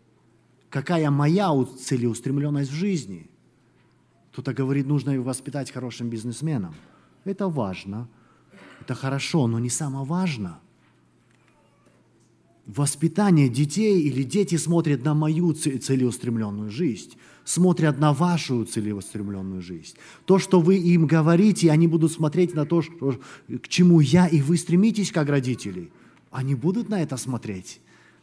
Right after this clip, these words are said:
Это огромное, огромный момент, на который мы должны обращать внимание, об этом не говорят. Отдавая в школы, ставя какие-то цели, что мы вкладываем в это? В, в наших детей.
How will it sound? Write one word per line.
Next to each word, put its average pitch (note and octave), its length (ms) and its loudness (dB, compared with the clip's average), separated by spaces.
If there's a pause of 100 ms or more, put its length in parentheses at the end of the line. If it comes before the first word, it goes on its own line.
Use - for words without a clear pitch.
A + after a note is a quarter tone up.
(240)
Это A#2+ 220 -10
огромное, C#3+ 760 -2 (340)
огромный D#3 540 4
момент, D#3+ 360 4
на E3 100 -2
который D3 240 -4
мы C3+ 80 -2
должны B2 260 -4
обращать A2+ 420 -6
внимание, D3 380 0
об A#2 80 -4
этом B2 180 -4
не B2 100 -2
говорят. C#3+ 500 -4 (1700)
Отдавая A#2 500 -4
в - 60 -12
школы, C#3 760 2 (180)
ставя C#3+ 400 -4
какие-то C3 520 -8
цели, C3+ 680 2 (260)
что - 300 -2
мы B2+ 100 2
вкладываем B2 600 -2
в F#2 40 -12
это? - 240 -18 (880)
В, G2+ 340 -14
в G2+ 220 -14
наших G2+ 380 -8
детей. B2 500 -6